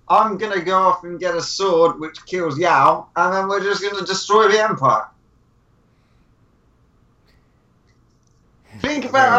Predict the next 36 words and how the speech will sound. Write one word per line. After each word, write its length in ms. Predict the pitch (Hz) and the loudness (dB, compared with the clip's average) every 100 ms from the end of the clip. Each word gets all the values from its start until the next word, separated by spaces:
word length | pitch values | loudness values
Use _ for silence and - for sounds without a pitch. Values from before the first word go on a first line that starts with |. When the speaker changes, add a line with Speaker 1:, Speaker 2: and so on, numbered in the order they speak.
| 247 | 4
Speaker 2:
well. 80 | 254 | 2
Speaker 1:
much 140 | - | 0
easier 380 | 277 254 202 208 | -6 -4 -2 -2
it 80 | 190 | -4
would 100 | 160 | -4
be 160 | 208 | -6
to 120 | 208 | -6
do 220 | - 220 - | -10 -8 0
business 440 | 247 226 196 180 | 0 0 -6 -6
without 340 | 190 208 226 | 0 4 4
them 220 | 233 277 240 | 4 -4 -4
getting 200 | 190 151 | -6 -6
in 120 | 143 | -8
the 40 | |
way 160 | 131 127 | -6 -6
all 160 | 117 110 | -8 -14
the 100 | - | -14
time. 260 | 120 107 - - | -8 -8 -10 -16
Speaker 2:
Perhaps 400 | 139 180 185 - | -6 -4 -4 -6
I 160 | 156 | -8
should 220 | 156 - 110 | -8 -14 -16
get 160 | 117 | -18
the 80 | - | -18
sword. 360 | - - 78 71 | -20 -20 -20 -18
I 80 | 87 | -18
don't 140 | 104 | -16
know 80 | 113 | -16
that 100 | 104 | -16
it's 160 | 95 98 | -16 -14
wise 340 | 98 90 85 | -12 -10 -14
for 140 | - | -20
you 120 | 90 87 | -20 -18
to 80 | |
be 120 | 78 80 | -20 -20
doing 280 | 78 76 | -20 -20
this 360 | 78 73 - - | -20 -20 -20 -20